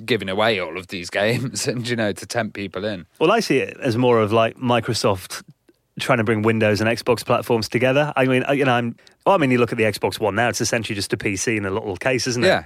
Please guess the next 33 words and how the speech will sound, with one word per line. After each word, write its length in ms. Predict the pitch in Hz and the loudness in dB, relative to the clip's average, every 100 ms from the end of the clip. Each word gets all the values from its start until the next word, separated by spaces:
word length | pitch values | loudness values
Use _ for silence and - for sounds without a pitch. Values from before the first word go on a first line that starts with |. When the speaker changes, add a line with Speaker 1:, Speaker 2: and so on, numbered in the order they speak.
| - | -4
Speaker 1:
yeah. 240 | 120 92 | -4 -4
Speaker 2:
So 140 | - 120 | -2 0
I 140 | 127 | 2
reckon, 280 | 165 156 117 | 2 2 -2
you 80 | 110 | -2
know, 160 | 95 104 | -2 -2
Xbox 420 | 120 - 113 - | -4 0 0 0
will 60 | 101 | -4
just 220 | 101 104 | -6 -6
become 220 | 120 101 | -6 -4
a 40 | 101 | -4
name 180 | 101 | -6
for 80 | 101 | -6
Windows 320 | 95 98 92 | -6 -4 -4
games. 400 | 92 101 104 101 - _ | -2 -2 -2 -10 -18 _
Speaker 1:
Well, 260 | 135 147 117 | 0 2 2
also, 440 | 110 120 - 90 | 2 0 -2 -2
that's 260 | 82 98 - | -2 -4 -2
what 120 | 98 | -4
they're 100 | 95 | -4
trying 220 | - 107 | -4 -4
to 80 | 104 | -4
do 180 | 104 104 | -4 -4
with 120 | 104 | -4
this, 280 | 110 - - | -4 -4 -2
uh, 220 | 107 98 - _ | -2 -2 -10 _
force 560 | - - 135 123 113 | -14 -2 0 2 0
of 160 | 127 110 | -4 -2
Windows 380 | 117 117 113 110 | -2 -2 -2 -4
ten 240 | 139 120 | -6 -6
and 100 | 95 | -6
everything. 460 | 87 87 - 80 80 | -10 -12 -12 -10 -4
Speaker 2:
Yeah. 160 | 110 | -4